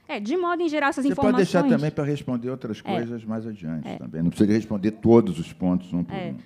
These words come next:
Speaker 1: mas eu tentei contemplar aqui, acho
Speaker 2: Sim,
Speaker 1: que os
Speaker 2: vários.
Speaker 1: principais pontos, né,
Speaker 2: Beleza.
Speaker 1: em relação a, ao tema.
Speaker 2: Então, muito bem. Então, agradecemos aqui a tua exposição. E as cobranças, claro, vão continuar ao longo da audiência, porque a audiência, afinal,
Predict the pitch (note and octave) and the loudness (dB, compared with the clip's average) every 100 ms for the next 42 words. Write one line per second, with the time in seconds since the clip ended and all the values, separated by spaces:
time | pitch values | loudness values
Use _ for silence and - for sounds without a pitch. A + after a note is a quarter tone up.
0 | - G#3 A3 C4+ D4+ D4 D#4+ D#4 D4+ D4 | -12 -8 -6 -6 -6 -6 -6 -8 -6 -6
1 | D4 C4+ C4+ - B3+ B3+ A3 - G2+ E2 | -2 -2 -2 -8 -8 -4 -2 0 0 0
2 | - - A3 A3 - G#3 A3+ F4 F4 C#4 | -4 -8 -8 -8 -10 -8 -8 -8 -10 -8
3 | A#3 F4+ - - A#3 G#3 G3+ G3+ G#3 - | -6 -8 -10 -6 -2 0 0 -2 -6 -8
4 | G#3+ A3 G#3+ G#3+ G#3+ - F3 D#3 - _ | -8 -6 -6 -10 -14 -18 -20 -20 -20 _
5 | - - C#3+ C#3+ D#3 - A#2+ F#2 E2 G#2 | -14 0 2 2 -2 -2 0 0 0 -2
6 | C#3 C#3+ - - G2+ A2+ G#2+ - G#2+ A2+ | -2 -4 -10 -8 -4 0 0 0 0 2
7 | G2 F#2 A2 G2+ - G#2+ F2 D#2 - - | 0 -2 0 0 0 0 0 -2 -6 -2
8 | A2 F#2 - G#2+ A#2+ C3 A#2+ - - - | -2 -2 -4 0 0 0 -6 -18 -20 -20
9 | - - - - - - - - - - | -20 -20 -20 -20 -20 -20 -20 -20 -20 -20
10 | - - - _ _ - _ _ - - | -20 -20 -20 _ _ -20 _ _ -20 -20
11 | _ A2+ C3 - C#3+ F2 A2 B2+ D3 - | _ 6 6 6 4 4 2 0 -4 -6
12 | G2+ A#2 G2+ A2+ A#2 A#2 - A#2+ G#2 G2+ | -6 -4 -4 -6 -4 -6 -4 -4 -4 -4
13 | G#2+ A2 A2+ A#2+ B2 G2+ G2+ G2 F#2 - | -4 -6 -8 -8 -4 0 0 -2 -10 -6
14 | F2+ F#2+ G#2 G2+ A2+ G2+ G#2 | -6 -4 -8 -8 -12 -8 -8